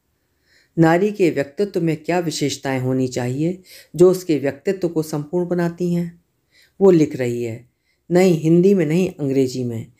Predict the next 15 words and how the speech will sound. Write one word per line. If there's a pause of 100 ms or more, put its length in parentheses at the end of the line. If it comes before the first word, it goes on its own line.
(220)
यहाँ
अंग्रेजी
का
ही
वर्चस्व
रहता
है। (260)
इतनी
प्रैक्टिस
तो
उसने
कर
ही
ली
थी।